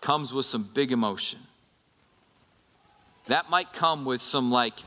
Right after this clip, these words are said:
big confusion. Like, what in the world does all of that mean? Some dude thousands of years ago? Like, what? How, like,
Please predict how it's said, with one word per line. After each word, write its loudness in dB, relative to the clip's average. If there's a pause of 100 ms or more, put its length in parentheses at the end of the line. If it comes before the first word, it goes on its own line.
(580)
big 2
confusion. -4 (1300)
Like, -2
what 2
in -4
the 0
world 2
does -4 (140)
all 4
of -8
that 0
mean? -6 (800)
Some 0
dude 2 (920)
thousands 2
of -4
years 2
ago? 2 (2000)
Like, -2
what? 2 (540)
How, 0 (200)
like, -2